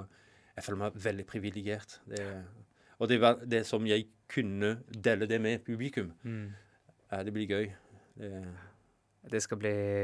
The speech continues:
Speaker 2: veldig flott. Det kommer til å bli veldig morsomt.
Speaker 1: I-
Speaker 2: Og ganske rørende også, tror jeg, faktisk.
Speaker 1: Ja,
Speaker 2: Det er en
Speaker 1: det,
Speaker 2: flott
Speaker 1: den scenen
Speaker 2: historie.
Speaker 1: hvor, eh,
Speaker 2: Ja,
Speaker 1: ja,
Speaker 2: det er en flott,
Speaker 1: den, den,
Speaker 2: eh, øyeblikk. Eh, så, eh, hjertelig velkommen i teateret igjen.
Speaker 1: Hjertelig,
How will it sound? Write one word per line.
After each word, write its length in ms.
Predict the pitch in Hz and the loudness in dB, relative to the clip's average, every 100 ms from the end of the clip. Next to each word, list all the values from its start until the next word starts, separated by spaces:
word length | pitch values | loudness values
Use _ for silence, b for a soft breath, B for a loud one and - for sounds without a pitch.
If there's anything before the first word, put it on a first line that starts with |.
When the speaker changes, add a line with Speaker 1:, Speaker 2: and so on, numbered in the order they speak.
| 98 | 0
Speaker 2:
veldig 460 | 98 107 101 95 101 107 - | 2 2 2 0 0 -2 -10
flott. 400 | - 104 101 - - _ | -6 -4 -4 -10 -20 _
Det 160 | - 113 | 0 0
kommer 140 | 123 | 2
til 20 | |
å 60 | 110 | 0
bli 60 | 110 | 0
veldig 100 | 107 | 0
morsomt. 640 | 110 - 120 131 - - - B B B | -4 -4 -4 -4 -6 -8 -8 B B B
Speaker 1:
I- 60 | - | -2
Speaker 2:
Og 80 | 202 | 2
ganske 240 | 269 - | 4 4
rørende 460 | 330 185 107 110 113 | 6 8 8 6 2
også, 200 | 107 131 | 2 0
tror 160 | - 107 | 0 -2
jeg, 120 | 107 | 0
faktisk. 360 | - 185 196 180 | 2 4 4 0
Speaker 1:
Ja, 40 | |
Speaker 2:
Det 120 | 170 | -4
er 80 | 147 | -4
en 140 | 185 127 | -2 2
Speaker 1:
det, 80 | |
Speaker 2:
flott 100 | 135 | 6
Speaker 1:
den 140 | 139 147 | 6 6
scenen 240 | 165 120 | 6 6
Speaker 2:
historie. 220 | 117 123 113 | 6 6 6
Speaker 1:
hvor, 140 | 113 | 6
eh, 140 | 113 107 | 6 6
Speaker 2:
Ja, 100 | 151 | 4
Speaker 1:
ja, 400 | 202 127 120 151 | 2 -2 4 6
Speaker 2:
det 120 | 160 | 6
er 100 | 226 | 4
en 80 | 247 | 2
flott, 160 | 220 185 | 0 -2
Speaker 1:
den, 140 | 117 | 0
den, 160 | 175 170 | 4 6
Speaker 2:
eh, 320 | 165 165 156 | 6 4 2
øyeblikk. 400 | 135 156 160 - B B B - | 2 -2 -6 -14 B B B 0
Eh, 240 | 151 156 | 4 6
så, 220 | 151 - 156 160 156 - _ _ _ - | 4 2 4 6 4 2 _ _ _ -2
eh, 340 | 135 135 135 127 - - | 0 2 0 -2 -12 -2
hjertelig 400 | 139 135 127 123 | -2 0 -2 0
velkommen 360 | 123 117 123 | 2 0 2
i 60 | 113 | 0
teateret 520 | 113 104 101 143 147 | 2 0 0 0 4
igjen. 260 | 120 123 214 _ _ - | 4 2 0 _ _ -2
Speaker 1:
Hjertelig, 380 | 117 107 113 | 0 0 2